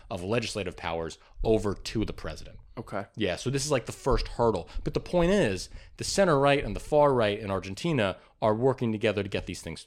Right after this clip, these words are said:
Speaker 1: through. Now, um, we have to see if Javier Milei's intense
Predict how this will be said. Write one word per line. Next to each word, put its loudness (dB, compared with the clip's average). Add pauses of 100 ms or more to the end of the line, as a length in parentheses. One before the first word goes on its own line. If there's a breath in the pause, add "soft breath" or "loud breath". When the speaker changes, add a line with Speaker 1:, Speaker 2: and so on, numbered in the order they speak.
Speaker 1:
through. -2
Now, -2 (360 loud breath)
um, -2
we 0
have -2
to -4
see 0
if -6
Javier -2
Milei's -2 (320 loud breath)
intense -4